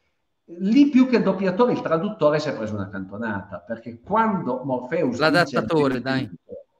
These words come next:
Speaker 1: "nella tua desertica nuova realtà",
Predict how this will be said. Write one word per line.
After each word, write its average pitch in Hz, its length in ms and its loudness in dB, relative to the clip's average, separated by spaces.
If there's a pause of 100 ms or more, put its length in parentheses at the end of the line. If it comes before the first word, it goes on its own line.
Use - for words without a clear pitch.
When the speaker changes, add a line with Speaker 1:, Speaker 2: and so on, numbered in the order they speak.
(200)
Speaker 1:
"nella 131 360 2
tua 143 260 8
desertica 117 680 4
nuova 117 300 2
realtà", 92 840 -6